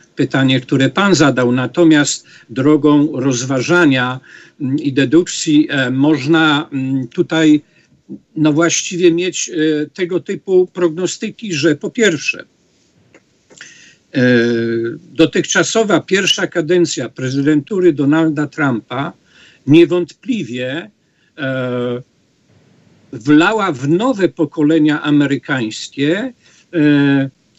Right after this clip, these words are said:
ugruntowanie, e, tradycyjnych wartości Zachodu. Zachodu, tradycji, e, e, e, e, całego dziedzictwa,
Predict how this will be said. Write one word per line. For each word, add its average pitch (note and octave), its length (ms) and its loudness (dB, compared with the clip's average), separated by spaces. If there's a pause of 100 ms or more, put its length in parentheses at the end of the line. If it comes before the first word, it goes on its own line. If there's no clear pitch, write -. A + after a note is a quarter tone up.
(160)
ugruntowanie, F3 1500 2 (480)
e, E3 40 -2 (1120)
tradycyjnych F3+ 1000 0
wartości D3+ 760 -2
Zachodu. C3+ 640 -4 (300)
Zachodu, F#3+ 680 2 (240)
tradycji, F#3+ 840 0
e, F3 60 0
e, C#3 1040 2 (300)
e, E3 40 0
e, C#3 340 0 (1600)
całego F3 400 4
dziedzictwa, D3 1000 -2